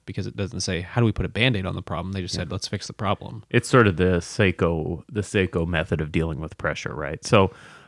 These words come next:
Speaker 2: um, Omega built three Ultra Deeps, naming them F O D X, one,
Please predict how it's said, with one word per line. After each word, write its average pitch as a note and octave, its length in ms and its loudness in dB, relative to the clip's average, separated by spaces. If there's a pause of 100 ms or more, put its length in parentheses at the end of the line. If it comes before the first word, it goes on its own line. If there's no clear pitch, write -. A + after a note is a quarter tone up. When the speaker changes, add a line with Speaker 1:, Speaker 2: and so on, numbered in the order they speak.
(200)
Speaker 2:
um, F2 680 4 (300)
Omega F#3 360 6
built F3+ 300 2
three A2 280 6
Ultra F#2+ 280 2
Deeps, - 420 -6 (240)
naming G2+ 340 6
them F2 340 2 (300)
F - 160 -2
O G2+ 160 8
D F2+ 460 4 (140)
X, - 440 -2 (440)
one, A2+ 520 4